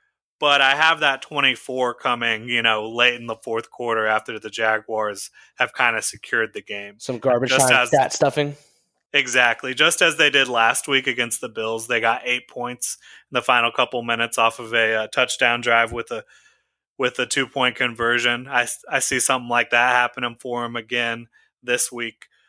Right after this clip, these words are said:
Speaker 1: So, yeah, I have the Jaguars winning. Double-digit win, still a good win, thirty-five to twenty-four, putting up a lot of points.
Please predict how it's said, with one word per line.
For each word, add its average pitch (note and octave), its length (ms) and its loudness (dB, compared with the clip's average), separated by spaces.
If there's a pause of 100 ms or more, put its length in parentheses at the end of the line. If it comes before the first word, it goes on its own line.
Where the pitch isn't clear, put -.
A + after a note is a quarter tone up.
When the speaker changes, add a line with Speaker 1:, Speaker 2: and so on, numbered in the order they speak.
(120)
Speaker 1:
So, - 180 0
yeah, B2+ 240 6
I A2+ 140 4
have B2+ 120 2
the C3+ 80 -2
Jaguars A#2+ 540 0
winning. A#2+ 320 -10
Double-digit F#3 640 0
win, D#3+ 380 0
still E3+ 320 -2
a F3 60 -2
good E3 200 0
win, D#3 340 -2
thirty-five D#3+ 440 2
to C#3+ 80 -16
twenty-four, C#3 640 -6 (300)
putting D#3 160 0
up C#3+ 140 -2
a - 20 2
lot C3 280 4
of C3 120 -2
points. C3+ 540 -8